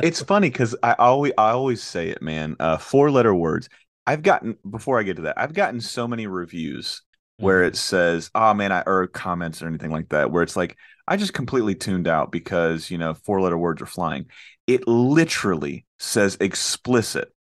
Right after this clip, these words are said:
Speaker 2: Mm-hmm.
Speaker 1: in my podcast description.
Speaker 2: Yeah.
Speaker 1: The last review I got was actually from, um,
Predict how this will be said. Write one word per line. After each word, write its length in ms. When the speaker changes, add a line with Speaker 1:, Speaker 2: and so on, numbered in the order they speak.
Speaker 2:
Mm-hmm. 280
Speaker 1:
in 160
my 180
podcast 1040
description. 1000
Speaker 2:
Yeah. 220
Speaker 1:
The 60
last 320
review 320
I 120
got 300
was 160
actually 380
from, 320
um, 580